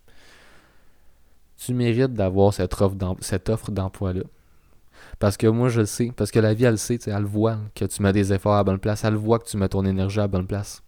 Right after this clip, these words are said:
Elle fait juste te redonner en retour. Donc, c'était Vincent qui vous a parlé de bourse,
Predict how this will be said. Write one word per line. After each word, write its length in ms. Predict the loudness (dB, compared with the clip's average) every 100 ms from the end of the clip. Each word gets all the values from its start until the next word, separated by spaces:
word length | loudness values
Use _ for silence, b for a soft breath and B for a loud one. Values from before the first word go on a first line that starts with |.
| -20 _ -20 -20 -20 -20 -20 -20 -20 -20 -20 -18 -8
Elle 100 | -4
fait 120 | -2
juste 260 | 0 -2 0
te 60 |
redonner 340 | -2 0 0 0
en 160 | 0
retour. 340 | -2 -2 -4 -6 -14 -20 -20 b b b b b b b b b b b b b b _ -20 -20 -20 -20 -20 _ _ -20 -20 _ _ _ -14
Donc, 440 | -2 -2 -2 -8 -20 -20 -20 -20 -20 _ -14
c'était 340 | -6 0 0
Vincent 500 | 2 0 -2 -4 -6 -8 _ _ _ _ -20 -20 -20 -8
qui 160 | -4
vous 180 | -2 0
a 80 | 0
parlé 540 | 0 -2 0 -2 -2 -10 b b b b b _ -10
de 200 | -2 0
bourse, 540 | 0 -2 -4 -14 -18